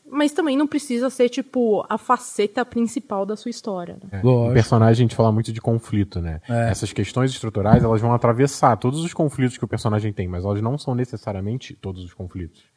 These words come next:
Speaker 3: Exato.
Speaker 2: Você pode ter conflito sobre a sua família, sobre o seu passado, sobre a sua ambição, se você quer sucesso, dinheiro, qualquer coisa do tipo.
Speaker 3: Uhum.
Speaker 2: E essas coisas vão atravessar esse personagem naturalmente, porque fazem parte da vida deles.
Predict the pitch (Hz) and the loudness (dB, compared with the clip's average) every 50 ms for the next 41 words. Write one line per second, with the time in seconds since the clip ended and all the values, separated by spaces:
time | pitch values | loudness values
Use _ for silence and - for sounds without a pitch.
0 | _ _ - 113 110 104 113 110 107 104 92 - - 101 101 110 117 - 123 123 | _ _ -8 -6 -4 -4 -2 -2 -2 -4 -4 -4 -4 -4 -4 -4 -2 0 0 0
1 | 120 - 139 123 - 117 113 107 - - - 120 123 127 127 - 120 - 151 139 | 2 0 -4 -4 -2 -4 -4 -4 -6 -6 -6 -4 -4 -4 -4 -6 -6 -6 -4 -2
2 | 139 139 131 113 104 - 104 95 - 104 - - 113 - - 127 113 104 95 - | -2 -2 -2 -4 -4 -8 -10 -10 -10 -8 -8 -8 -8 -4 -4 -2 -2 -2 -4 -8
3 | 104 98 - 113 107 107 104 - - 123 120 117 110 104 - - - _ - _ | -12 -10 -6 -4 -4 -4 -4 -4 -2 -2 0 0 -2 -2 -6 -10 -20 _ -20 _
4 | _ _ _ _ - 98 98 95 - - 110 - 123 110 - 123 113 107 104 - | _ _ _ _ -6 -4 -4 -4 -2 -4 -6 -6 -8 -6 -2 -2 0 0 -2 -2
5 | - 95 101 101 101 107 107 95 95 104 - 127 127 - - 123 120 127 123 123 | -6 -6 -4 -4 -2 -2 -2 -4 -6 -6 -6 -6 -4 -2 0 0 0 0 -2 -4
6 | - - 127 117 123 123 - 151 151 151 _ _ - 127 123 120 107 107 110 113 | -6 -6 -4 -4 -4 -4 -4 -6 -6 -8 _ _ 0 2 2 2 2 2 2 2
7 | 113 110 127 - - 151 - - - 120 120 131 135 131 127 131 139 139 147 147 | 4 2 2 0 0 -4 -4 -2 0 0 2 2 2 0 0 2 2 2 2 2
8 | 175 170 - - 139 131 135 - - - - - 165 147 131 135 143 147 147 143 | 0 -2 0 0 0 0 0 -2 -6 -14 -14 -8 -4 -2 -2 -2 0 -2 -4 -4
9 | - 143 147 156 147 127 - - _ - 123 127 131 127 - 123 123 - - 131 | -4 -4 -4 -2 -2 -4 -4 -4 _ -2 -2 0 -2 -4 -6 -8 -8 -8 -8 -8
10 | 135 131 131 127 135 143 156 147 123 104 92 - | -6 -4 -4 -4 -4 -2 -2 -2 -2 -2 -4 -8